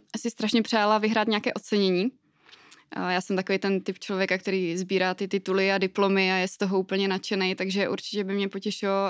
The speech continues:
a, jako tohlensto. A nicméně můj takový opravdový sen a dlouhodobý je, abych se zařadila mezi, a, nejčtenější spisovatelky dnešní doby. A,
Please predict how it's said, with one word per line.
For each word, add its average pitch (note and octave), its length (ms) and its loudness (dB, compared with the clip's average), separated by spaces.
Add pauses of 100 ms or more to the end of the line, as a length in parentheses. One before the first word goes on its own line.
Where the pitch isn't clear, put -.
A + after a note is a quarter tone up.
a, F#3 720 -4 (300)
jako F#3+ 240 -8 (200)
tohlensto. G#3 560 2 (600)
A G#3 260 2
nicméně A3 840 6 (260)
můj A3 260 6
takový A3 460 0
opravdový G#3+ 520 4
sen G#3 420 2 (340)
a A3 60 0
dlouhodobý G#3 600 4
je, G3 340 4
abych G3+ 220 -2
se G#3+ 100 -4
zařadila G3 460 2
mezi, G3 680 0
a, F#3+ 320 -6 (280)
nejčtenější G#3+ 720 0
spisovatelky A3 800 -2
dnešní A#3 360 0
doby. A#3 340 2 (600)
A, G3+ 800 -2